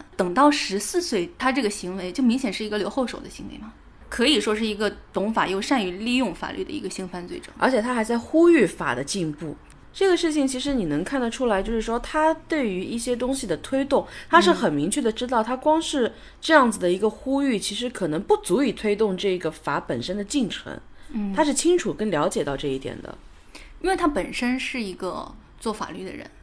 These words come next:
Speaker 1: 而且也是根据一些疯传啦，有一些跟他接触过、打过交道的人说他是一个非常严密的人，就是城府比较深的人。所以说在这样的一个年龄，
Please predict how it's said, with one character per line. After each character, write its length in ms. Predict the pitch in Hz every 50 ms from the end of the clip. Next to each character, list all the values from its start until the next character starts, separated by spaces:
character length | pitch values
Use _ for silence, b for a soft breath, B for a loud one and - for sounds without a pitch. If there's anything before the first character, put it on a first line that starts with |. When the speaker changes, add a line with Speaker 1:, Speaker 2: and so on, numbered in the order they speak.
| - -
Speaker 1:
而 120 | - 208 240
且 560 | 233 - - 214 185 180 175 - - - - - - - - - - - -
也 180 | - 196 196
是 120 | 190 - 262
根 180 | - 277 277
据 80 | 262 247
一 80 | 220 208
些 160 | - 226 214
疯 220 | 220 247 247 254
传 240 | 247 - 202 175 185
啦， 100 | 185 185 196 202
有 100 | 190 185
一 120 | 196 214
些 200 | 220 - - 214
跟 140 | 214 233 233
他 100 | 240 240
接 220 | 233 - 269 262
触 140 | 262 285 240
过、 160 | 208 185 - - - -
打 120 | - - 139
过 120 | - 208
交 160 | 208 233 240
道 120 | 254 269 254
的 120 | 220 185
人 160 | - - - - -
说 240 | - - - 220 220
他 180 | 226 277 285
是 140 | 294 285 294
一 80 | 240 208
个 80 | 233
非 100 | 233 -
常 160 | 285 285 277 240
严 180 | 196 165 -
密 200 | 180 202 240 233
的 100 | 180 160
人， 160 | - - - - - - - -
就 140 | - 285 285
是 180 | 269 269 240 220
城 240 | - - 190 208
府 100 | 220 -
比 80 | 196 165
较 140 | 131 - 190
深 180 | - - 185
的 80 | 185 180
人。 120 | 151 - - - - B B B B B B
所 160 | - - 277
以 100 | 277 247
说 380 | 233 - 262 262 262 269 277 277 B B B B
在 200 | - 277 247 226
这 160 | 233 - 311
样 100 | 277 233
的 80 | 196
一 120 | 170 185 170
个 100 | 208 208
年 320 | 190 175 170 160 170 190
龄， 160 | 202 165 -